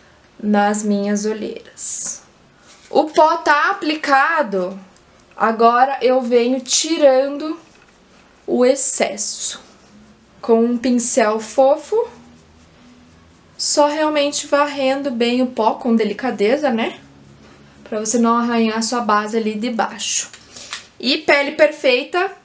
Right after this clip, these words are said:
sequinha, tudo no lugar, maravilhosa. Eu tenho usado o contorno muito mais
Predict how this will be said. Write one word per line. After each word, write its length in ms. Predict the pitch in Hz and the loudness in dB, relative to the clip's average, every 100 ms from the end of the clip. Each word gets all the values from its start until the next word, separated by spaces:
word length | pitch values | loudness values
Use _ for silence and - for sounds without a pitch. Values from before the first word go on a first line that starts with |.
| _ | _
sequinha, 760 | - - 262 262 - 240 254 277 | -4 0 0 -2 -8 -4 -2 -2
tudo 380 | 285 - 262 262 | -4 -4 -2 0
no 120 | 262 | 0
lugar, 440 | 240 214 220 233 254 | 0 0 0 0 -2
maravilhosa. 840 | 247 247 269 247 170 - - - 202 - - - - | -2 0 0 2 2 0 -12 -14 -16 -20 -20 -14 0
Eu 140 | 233 | 2
tenho 220 | 240 277 302 | 4 2 2
usado 600 | 254 254 269 294 240 240 | 4 4 4 0 0 0
o 40 | |
contorno 680 | 240 226 220 240 262 262 254 | 2 0 0 2 4 4 0
muito 280 | 247 254 294 | -4 -4 0
mais 600 | 254 254 262 247 - | 0 2 -2 -4 -12